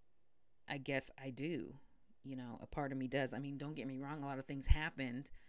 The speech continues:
to bring me to this point to where I'm like, "Okay," and knowledge is power as well, and you learn more, you know, you know better, you do better. My favorite, one of my favorite Maya Angelou quotes, um, and all of that.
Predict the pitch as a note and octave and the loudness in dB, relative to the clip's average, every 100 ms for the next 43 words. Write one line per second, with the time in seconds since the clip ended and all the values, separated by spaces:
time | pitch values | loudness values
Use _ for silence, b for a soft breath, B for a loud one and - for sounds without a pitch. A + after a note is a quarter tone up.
0 | B B B - - - C#3 C3+ C#3+ A#2+ | B B B -8 -6 -2 0 0 0 -4
1 | - - E3+ C3+ B2 - - - B2+ C3+ | -4 0 2 2 0 -4 -10 -4 -4 -2
2 | C3 C3 C3 B2+ B2+ B2+ B2+ - D3 D#3 | -2 -2 -4 -4 -4 -4 -4 -4 -4 -2
3 | B2+ B2+ C3 - - - - - - - | -2 -2 -6 -10 -20 -20 -20 -20 -20 -20
4 | - - - - E3 D3 D3 D3 D3 C#3+ | -20 -20 -8 -6 0 2 2 0 0 -2
5 | - C#3+ C#3 C#3 C3+ D3 D3+ D3 C#3 C3+ | 0 0 0 -2 2 2 2 2 0 0
6 | C#3+ D3 C#3+ C#3+ C#3+ C#3 C3+ C3+ C3+ C#3+ | -2 -2 -2 -2 -2 -2 -2 -4 -4 -4
7 | C#3 C#3+ C#3+ C3+ C3+ C#3+ C#3 C#3+ C#3+ C#3+ | -4 -2 -2 -4 -4 -4 -2 -2 -2 -6
8 | - B B B B - - C3 D3 C3+ | -10 B B B B -18 -12 -8 -6 -4
9 | C#3+ F2 - C#3 C#3 C#3 D3 C3+ C#3 C3 | -4 -6 -8 -6 -6 -4 -4 -2 -2 -2
10 | B2+ C3 C3+ B2+ D3+ B2+ A#2 - - C3 | -2 -2 -2 -2 0 -2 -2 -8 -4 -2
11 | B2+ B2 B2+ - D3 C#3+ D3 C3+ B2 D#3 | 0 0 -4 -4 0 2 4 2 4 6
12 | D#3 B2 | 6 6